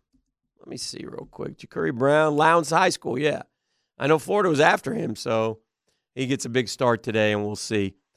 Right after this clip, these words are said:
I also noticed that one, that former Cane cat who went from, remember he was, like, recruited out, like Garcia. He was recruited out of, um, California, and then he moved to Georgia to play high school,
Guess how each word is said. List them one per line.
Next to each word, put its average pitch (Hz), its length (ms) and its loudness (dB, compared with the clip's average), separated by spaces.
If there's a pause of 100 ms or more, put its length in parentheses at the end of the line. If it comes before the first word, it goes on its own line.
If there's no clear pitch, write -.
(140)
I - 80 6
also 202 240 4
noticed 156 320 2
that 151 180 0
one, 156 140 2
that 147 180 0
former 185 320 -4
Cane 131 380 0
cat 131 460 0 (1040)
who 151 100 -2
went 156 240 6
from, 120 600 2 (680)
remember 190 260 -4
he 151 160 6
was, 147 160 2
like, 135 200 2
recruited 147 420 0
out, 139 160 4
like 131 120 -6
Garcia. 139 600 2
He 120 120 0
was 117 140 -2
recruited 139 540 0
out 127 280 6
of, 117 300 0
um, 110 560 2 (1700)
California, 139 880 2 (360)
and 120 100 -6
then 131 60 -2
he 127 60 0
moved 131 360 -2
to 120 160 -2
Georgia 151 680 2
to 139 80 0
play 139 220 -2
high 147 260 4
school, 156 800 4